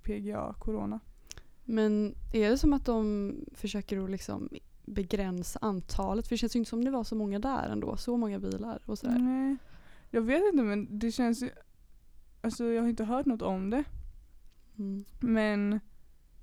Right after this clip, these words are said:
Speaker 1: det känns ju typ som att, alltså när vi var där idag så var det ju liksom typ två och en halv rad med bilar. Och det
Speaker 2: Mm.
Speaker 1: känns ju som att så här, ja det var färre men de stod ju inte så med avstånd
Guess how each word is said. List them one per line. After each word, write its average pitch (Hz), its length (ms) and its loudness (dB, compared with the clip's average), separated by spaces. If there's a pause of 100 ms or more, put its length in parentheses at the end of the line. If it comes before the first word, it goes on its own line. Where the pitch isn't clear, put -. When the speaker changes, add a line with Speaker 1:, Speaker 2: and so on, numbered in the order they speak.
(520)
Speaker 1:
det 220 180 2
känns 208 440 0
ju 254 40 -4
typ 247 300 0
som 196 200 2
att, 190 300 -4
alltså 208 220 -2
när 208 180 2
vi 196 60 0
var 202 200 0
där 240 200 4
idag 214 260 0
så 196 140 -6
var 196 200 0
det 185 80 -4
ju 185 60 -4
liksom 202 340 -4
typ - 460 -10
två 202 300 -2
och 196 200 -2
en 196 100 -2
halv 190 460 -2
rad 196 460 0 (720)
med 202 180 0
bilar. 185 480 0 (160)
Och 208 140 -4
det 208 60 2
Speaker 2:
Mm. 214 80 2
Speaker 1:
känns 208 280 2
ju 214 40 -6
som 214 160 2
att 202 120 -2
så 208 100 -2
här, 185 240 0 (480)
ja 214 260 6
det 214 100 2
var 214 240 4
färre 202 560 2
men 202 260 4
de 202 140 2
stod 196 420 -2
ju 269 60 0
inte 320 200 -4
så - 200 -4
med 190 240 0
avstånd 226 880 -2